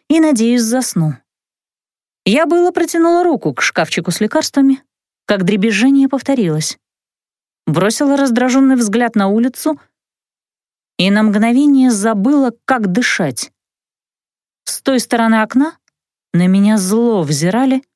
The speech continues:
два раскосых малиновых глаза. "Мамочки!" — взвизгнула я, мгновенно влетая обратно в комнату к спасительному кругу. Мысль, что это может оказаться очередная галлюцинация, затерялась в настоящей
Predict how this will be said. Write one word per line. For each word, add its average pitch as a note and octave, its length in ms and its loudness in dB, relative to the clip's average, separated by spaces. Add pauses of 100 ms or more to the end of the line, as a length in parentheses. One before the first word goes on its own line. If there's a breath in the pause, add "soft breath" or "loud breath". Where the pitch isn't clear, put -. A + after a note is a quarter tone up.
(100)
два G3 420 0
раскосых - 580 -4
малиновых A#3 580 2
глаза. F3 480 -2 (1040)
"Мамочки!" — D4+ 760 0 (560)
взвизгнула E3+ 680 0
я, G#3 240 0
мгновенно G#3+ 540 2
влетая G#3 420 -2
обратно G#3 460 -2
в - 80 -10
комнату B3 460 0 (180 soft breath)
к - 60 -12
спасительному A#3 720 0
кругу. C#3+ 360 -4 (600)
Мысль, B3+ 520 0 (100)
что - 220 -2
это B3+ 120 0
может C4 280 0
оказаться C4 420 -4
очередная B3 560 0
галлюцинация, A3+ 840 0 (120)
затерялась A#3+ 680 0
в A#3 80 0
настоящей B3 840 -2